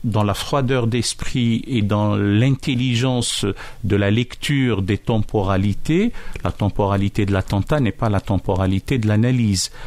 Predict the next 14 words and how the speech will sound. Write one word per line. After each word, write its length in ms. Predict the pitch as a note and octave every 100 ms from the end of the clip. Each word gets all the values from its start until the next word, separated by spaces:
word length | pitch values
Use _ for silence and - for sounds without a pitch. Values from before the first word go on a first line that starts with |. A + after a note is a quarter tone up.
| -
parce 140 | -
qu'au 120 | -
moment 240 | G2+ G2 G2
de 60 |
l'attentat, 640 | G2 - F#2 - C3 D3 D#3+ - - -
on 300 | F3 G#2+ G#2
est, 400 | G#2 G2 - -
euh, 320 | G2+ G2+ G#2 G#2+ - -
sous 340 | - - C3+
l'émoi, 580 | A2 G#2+ G2+ G#2+ C3+ D3+
sous 340 | C#3+ - - G#2
l'épouvante, 960 | G2 - G#2 G2 A2+ C#3 D3+ C#3 -
sous 280 | - - G#2+
la, 420 | G2+ G2+ G2 F#2+